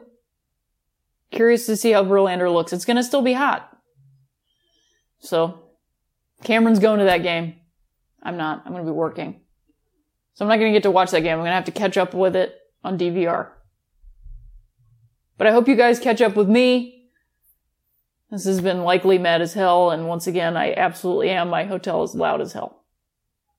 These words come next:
I'm literally looking at the street. I might as well be sleeping. Whatever. <laughs> And the hotel is full. I can't move.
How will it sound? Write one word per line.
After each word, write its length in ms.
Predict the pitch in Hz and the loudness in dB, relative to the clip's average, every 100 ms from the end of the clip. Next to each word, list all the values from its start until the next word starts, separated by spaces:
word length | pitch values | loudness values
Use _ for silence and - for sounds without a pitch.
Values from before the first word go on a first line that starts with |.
| - | -6
I'm 160 | 190 | 0
literally 480 | 240 285 247 226 190 | 2 4 6 6 6
looking 340 | 180 180 175 | 4 0 -4
at 140 | 165 - | -6 -12
the 60 | |
street. 400 | - - - - _ _ _ _ _ _ _ _ _ | -16 -12 -12 -12 _ _ _ _ _ _ _ _ _
I 100 | - | -4
might 180 | 196 180 | -2 0
as 80 | 175 | 0
well 120 | 175 | -2
be 120 | 175 | -2
sleeping. 500 | 170 185 190 175 170 - _ _ _ _ _ _ _ _ | -4 -6 -4 -8 -10 -18 _ _ _ _ _ _ _ _
Whatever. 440 | 156 - - - _ _ | -12 -10 -12 -18 _ _
<laughs> 80 | - 698 - 640 - _ _ _ _ _ - - - - - _ _ - _ _ - | -12 -12 -18 -20 -20 _ _ _ _ _ -20 -20 -20 -20 -20 _ _ -20 _ _ -8
And 120 | 202 | 0
the 100 | 196 | 0
hotel 320 | 208 170 180 160 | 0 -4 -2 -2
is 120 | 160 | -4
full. 220 | - - | -6 -4
I 60 | 170 | -4
can't 280 | - 185 - | -6 -8 -8
move. 320 | - - | -8 -10